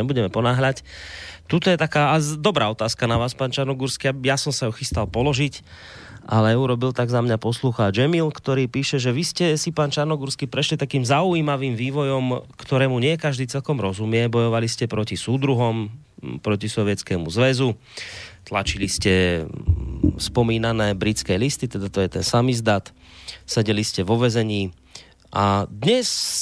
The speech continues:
ste rusofil a bojujete proti v podstate liberálnej demokracii, alebo, píše poslucháč, alebo skrátka kritizujete dnešný režim. Je to také zvláštne, mnohí tomu nerozumejú a všimol som si, že ste za to aj dosť často kritizovaní a nevídávam vás v tých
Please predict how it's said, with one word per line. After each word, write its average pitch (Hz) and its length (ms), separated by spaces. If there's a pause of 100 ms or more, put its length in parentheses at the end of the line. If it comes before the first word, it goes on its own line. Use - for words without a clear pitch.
ste 165 160
rusofil 160 640
a 113 160
bojujete 135 400
proti 117 560
v 120 160
podstate 120 400
liberálnej 117 560
demokracii, 123 720
alebo, 127 560
píše 117 240
poslucháč, 120 640
alebo 143 240
skrátka 135 400
kritizujete 120 560
dnešný 104 400
režim. 123 480 (400)
Je - 80
to 110 160
také 120 240
zvláštne, 113 560
mnohí 117 240
tomu 113 240
nerozumejú 127 640
a 107 80
všimol 123 240
som 120 160
si, 117 160
že 117 80
ste 110 240
za 113 80
to 113 160
aj 104 80
dosť 104 320
často 113 400
kritizovaní 117 880
a 110 160
nevídávam 120 800
vás 107 240
v - 160
tých 104 100